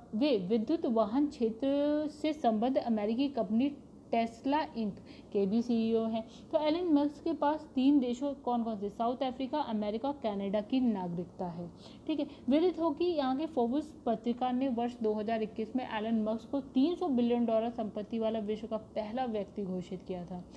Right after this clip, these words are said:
उल्लेखनीय है कि वर्ष दो हज़ार इक्कीस में Tesla ने एक ट्रिलियन डॉलर का बाजार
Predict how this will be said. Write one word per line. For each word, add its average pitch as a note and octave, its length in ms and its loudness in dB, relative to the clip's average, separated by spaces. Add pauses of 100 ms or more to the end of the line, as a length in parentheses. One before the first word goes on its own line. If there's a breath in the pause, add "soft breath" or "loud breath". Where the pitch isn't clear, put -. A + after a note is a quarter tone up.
(260 loud breath)
उल्लेखनीय G#3+ 480 4
है B3 180 2
कि B3+ 240 -2 (380 loud breath)
वर्ष D#4+ 320 4
दो D4+ 120 2
हज़ार D#4+ 260 0 (120)
इक्कीस C#4+ 380 -2
में D#4+ 200 -4
Tesla B3+ 440 2
ने D4 160 2 (180)
एक D4 300 0 (120)
ट्रिलियन B3 440 4
डॉलर G#3+ 260 0
का B3+ 160 0
बाजार F#3+ 520 -2